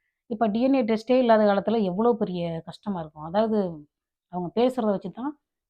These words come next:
முடிவு பண்ண முடியும். இந்த ஒரு சி-, ஒரு சினிமா பார்த்தேன். அதுல வந்து அந்த பொண்ணு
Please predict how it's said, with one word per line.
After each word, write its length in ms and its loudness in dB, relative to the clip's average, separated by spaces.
முடிவு 240 0
பண்ண 180 -6
முடியும். 280 -10
இந்த 340 2
ஒரு 160 0
சி-, 200 -4
ஒரு 300 -2
சினிமா 300 2
பார்த்தேன். 360 -8
அதுல 200 4
வந்து 180 6
அந்த 140 4
பொண்ணு 220 4